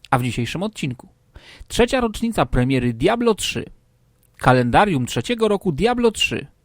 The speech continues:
zwiększenie limitu społeczności, przebudowa infernalnej machiny,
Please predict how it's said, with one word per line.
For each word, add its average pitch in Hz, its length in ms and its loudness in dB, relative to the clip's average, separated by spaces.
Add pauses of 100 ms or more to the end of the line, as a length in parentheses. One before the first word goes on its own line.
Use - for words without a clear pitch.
(580)
zwiększenie 135 600 0
limitu 135 380 -2
społeczności, 190 840 -4 (520)
przebudowa 131 560 4
infernalnej 131 640 0
machiny, 151 440 -4